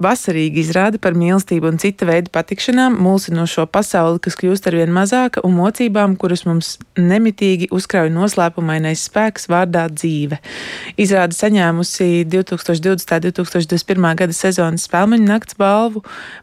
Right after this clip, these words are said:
par meistarību izcili kodolīgā stāstā, huligāniskā atsperīgumā, ar paaudzes vienojošu asprātību izteikt jauna cilvēka pieaugšanas, sevis un otra atrašanas mokas, mulsumu, kaunu un vientulību,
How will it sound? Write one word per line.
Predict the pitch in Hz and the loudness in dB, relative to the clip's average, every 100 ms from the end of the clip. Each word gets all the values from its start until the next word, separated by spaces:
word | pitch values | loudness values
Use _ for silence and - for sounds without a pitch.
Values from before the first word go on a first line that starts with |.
| - | -4
par | 175 | 0
meistarību | 170 214 247 214 202 190 - | 2 0 0 0 2 0 0
izcili | 214 - - 190 185 | -2 -2 -2 -2 0
kodolīgā | 196 185 170 165 156 170 | 0 2 2 0 0 -2
stāstā, | 165 254 262 - 202 | -2 0 0 0 -2
huligāniskā | - 196 190 165 160 170 - 165 - | 2 2 2 0 0 -2 -2 -2 -2
atsperīgumā, | - - 214 202 185 185 180 - | -4 -2 0 0 2 2 2 0
ar | 170 - | -2 -2
paaudzes | 196 185 170 170 - 196 | 2 2 2 -2 -4 0
vienojošu | 196 175 160 160 160 - 247 | 2 2 2 0 0 -2 -4
asprātību | - 226 202 196 190 175 - | 0 0 0 2 0 0 -2
izteikt | 220 - 190 - 180 | -4 -2 -4 -2 0
jauna | 208 185 | 2 0
cilvēka | - 190 175 160 - - | 0 0 0 0 -2 0
pieaugšanas, | 233 214 - 180 175 | 2 2 0 0 0
sevis | - 214 202 196 | 0 -2 0 -2
un | - 170 175 | -2 0 0
otra | 185 - | 0 -2
atrašanas | 190 196 - 165 160 - 185 | -2 -4 -6 -2 -2 0 2
mokas, | 202 269 285 226 - - _ | 4 2 0 -4 -8 -20 _
mulsumu, | 202 233 240 226 196 190 | 2 2 0 0 2 0
kaunu | - 190 202 196 185 - - | 0 2 2 0 -2 -8 -10
un | 175 165 | -2 2
vientulību, | 190 240 233 208 208 196 196 | 2 2 2 0 2 0 -2